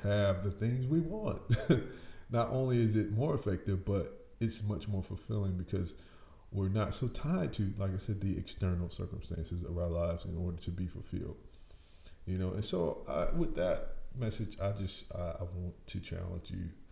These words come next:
uh, for the next thirty days to just determine the person you want to be, uh, and just be it. <laughs> You know, take note of, of your actions, uh, eh, that you take and the results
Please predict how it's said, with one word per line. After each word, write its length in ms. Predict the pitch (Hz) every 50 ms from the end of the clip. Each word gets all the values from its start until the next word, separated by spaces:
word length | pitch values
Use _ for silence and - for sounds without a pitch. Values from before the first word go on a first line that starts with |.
| - - - - - - - - - -
uh, 280 | 90 90 90 90 87 85
for 160 | 82 - 95
the 100 | 87 90
next 300 | 90 90 87 85 - -
thirty 260 | - 85 82 85 85
days 400 | 80 85 85 85 87 85 85 - -
to 160 | - - 95
just 360 | - - - - - - -
determine 580 | - 95 - - 107 98 95 92 90 90 90 87
the 60 | 87
person 460 | 85 - - 90 82 - - 90 90 90
you 120 | 87 85
want 320 | 82 85 82 85 85 - -
to 80 | -
be, 400 | 90 85 87 85 82 80 82 82 - - - - - - - - - - - - - - - -
uh, 340 | 90 87 87 87 82 82 - -
and 140 | 110 107 95
just 320 | - - - 165 - -
be 220 | - - 214 233 -
it. 840 | - - - - - - - - - - - - - 110 - -
<laughs> 100 | 170 - - - - - - - - - - -
You 100 | 101 92
know, 180 | 92 92 107
take 320 | 110 - - 95 113 110 90
note 280 | 98 101 104 98 - - - - -
of, 340 | 82 90 90 87 87 90 85 - -
of 160 | 90 90 92
your 140 | 90 90 85
actions, 640 | 87 90 90 92 - - 113 110 107 98 - - - - - - - - - - - - - -
uh, 580 | 87 90 92 90 90 87 87 90 90 95 95 104 - - - -
eh, 320 | 113 101 95 92 - - - -
that 180 | 98 - -
you 100 | 101 104
take 300 | 92 - 87 90 110 113
and 160 | - 95 95
the 60 | 95 92
results 640 | 95 98 92 131 143 277 302 - - - - -